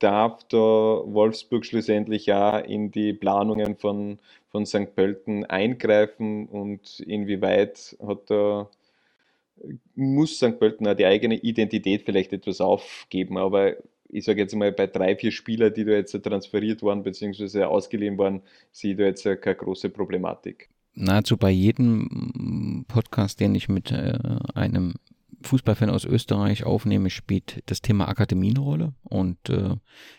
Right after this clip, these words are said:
Speaker 2: äh, grad hier in Sankt Pölten, wenn ich richtig informiert bin, ist Christoph Baumgartner, ähm, ähm, in dieser, dort sta-, hat in der Jugend bei Sankt Pölten gespielt. Florian Grillitsch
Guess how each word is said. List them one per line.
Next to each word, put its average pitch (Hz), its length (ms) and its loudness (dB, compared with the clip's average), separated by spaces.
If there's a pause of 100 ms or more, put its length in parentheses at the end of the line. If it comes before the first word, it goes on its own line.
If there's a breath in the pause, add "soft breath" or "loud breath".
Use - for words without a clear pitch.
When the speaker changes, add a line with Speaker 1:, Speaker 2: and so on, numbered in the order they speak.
(160 loud breath)
Speaker 2:
äh, 107 160 -4
grad - 240 0
hier 101 120 2
in 95 60 0
Sankt 92 240 0
Pölten, 113 840 2
wenn 95 120 -2
ich - 180 -2
richtig 104 260 0
informiert 98 420 0
bin, 101 160 2
ist - 200 -2
Christoph - 360 0
Baumgartner, 117 760 2 (640 loud breath)
ähm, 107 480 4
ähm, - 540 -4
in 107 140 2
dieser, 107 520 4
dort 110 300 2
sta-, - 240 0
hat 101 160 2
in 104 80 2
der 101 80 6
Jugend 104 240 2
bei 101 100 6
Sankt 101 240 -4
Pölten 104 280 2
gespielt. 98 600 2
Florian 101 400 2
Grillitsch 117 460 2